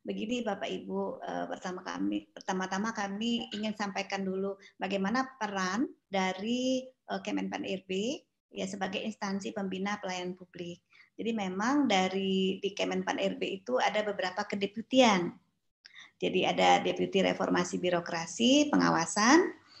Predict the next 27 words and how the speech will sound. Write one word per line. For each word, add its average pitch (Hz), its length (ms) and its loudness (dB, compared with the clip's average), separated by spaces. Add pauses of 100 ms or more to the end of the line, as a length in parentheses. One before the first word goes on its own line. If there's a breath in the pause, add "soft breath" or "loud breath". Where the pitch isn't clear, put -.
(200 soft breath)
ada 190 200 8
Deputi 190 480 4
Kelembagaan 190 880 8
dan 190 160 8
Tata 175 200 0
Laksana. 185 920 4
Kalau 165 160 0
Deputi 180 360 2
Kelembagaan 180 440 4
dan 175 120 0
Tata 175 200 2
Laksana 175 280 2
itu, 240 360 6 (200 loud breath)
itu 233 120 0
yang 226 120 8
berkaitan 202 720 6
dengan, 196 760 6 (400 soft breath)
eh, 185 400 6
apa - 240 0
namanya, 190 360 2
termasuk 196 280 2
sekarang 202 520 6
untuk, 196 360 0
eh, 180 200 2
eselonisasi, 190 1400 4
untuk 175 240 -2
organisasi. 190 1040 0